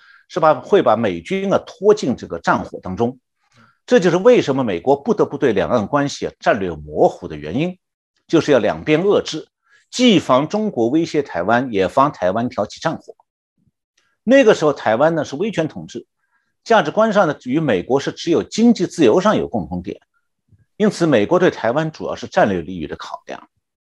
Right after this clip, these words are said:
那如今台湾是非常出色的民主社会，我从美国这边观察，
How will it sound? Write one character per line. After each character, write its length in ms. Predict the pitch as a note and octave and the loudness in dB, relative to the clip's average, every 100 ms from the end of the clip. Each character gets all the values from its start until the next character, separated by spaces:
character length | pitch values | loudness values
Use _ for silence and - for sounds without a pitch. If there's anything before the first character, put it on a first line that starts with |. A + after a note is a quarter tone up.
| _ _ - | _ _ 0
那 80 | E3 | 2
如 240 | D#3+ A3 | 4 2
今 240 | A3+ B3 | 2 0
台 220 | A3+ F#2+ F#2 | -2 -4 -4
湾 160 | B2 | -4
是 140 | - - | -6 -6
非 180 | - | -6
常 180 | - A2 | -4 -6
出 200 | - - | -6 -6
色 180 | - D#3+ | 0 0
的 140 | F#2 | 0
民 200 | D#2+ A#2+ | -2 0
主 140 | F3+ - | -2 -4
社 200 | - G2 | -4 -2
会， 260 | - - _ _ _ _ _ _ _ _ _ _ _ - | -2 -4 _ _ _ _ _ _ _ _ _ _ _ 0
我 120 | D#3 | 0
从 160 | G3 | 4
美 160 | A3+ C3 | 2 2
国 160 | B2+ F#3 | 2 2
这 140 | A3+ | 2
边 160 | E3+ C#3 | 0 0
观 160 | F3+ | -4
察， 340 | F3 F#2+ A#2 | -2 -2 -2